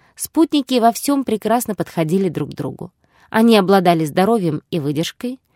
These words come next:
жизнерадостностью, а также добрым нравом и осведомлённостью, что способствовало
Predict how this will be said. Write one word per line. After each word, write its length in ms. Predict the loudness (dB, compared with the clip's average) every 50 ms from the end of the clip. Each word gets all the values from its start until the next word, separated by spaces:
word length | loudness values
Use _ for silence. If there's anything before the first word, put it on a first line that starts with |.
| _ _ _ _ _ -2
жизнерадостностью, 1080 | 2 2 4 4 4 4 4 4 2 2 0 -2 -6 -6 -6 -6 -8 -10 -12 -14 -14 -16 _ _ _ _ _ _
а 120 | -10 -2
также 360 | 2 2 2 2 2 0 -2 0
добрым 440 | 2 2 2 4 2 2 2 2
нравом 380 | 2 2 2 2 2 2 0 0
и 200 | -2 -2 -2 -2
осведомлённостью, 1120 | -2 -2 -4 -6 -6 -4 -2 0 0 0 0 0 0 -2 -2 -4 -6 -8 -10 -12 -12 -12 -14 _ _ _ _ _ _ _
что 220 | -14 -4 -2 -2 -2
способствовало 800 | -2 -2 -4 -4 -2 -4 -6 -6 -8 -6 -4 -2 0 -2 -2